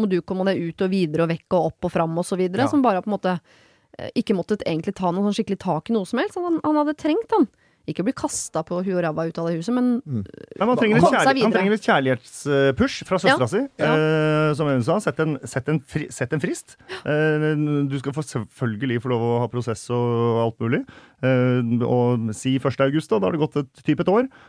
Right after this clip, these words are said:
Speaker 3: Og så, men da, da må vi, eh, få <laughs> satt takst på det her og finne ut av ting, fordi det er tross alt begges. Eh,
Speaker 1: Ja.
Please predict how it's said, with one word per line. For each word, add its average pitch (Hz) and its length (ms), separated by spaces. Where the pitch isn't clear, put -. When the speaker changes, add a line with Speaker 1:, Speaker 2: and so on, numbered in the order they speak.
Speaker 3:
Og 151 120
så, 147 640
men 147 180
da, 127 140
da 127 120
må 113 200
vi, 110 80
eh, 107 1200
få 113 460
<laughs> 98 280
satt - 220
takst - 420
på 120 120
det 120 80
her 127 200
og 113 380
finne 104 300
ut - 120
av 95 420
ting, 110 200
fordi 101 340
det 123 100
er 113 160
tross 110 200
alt 107 200
begges. 110 520
Eh, 107 100
Speaker 1:
Ja. 104 200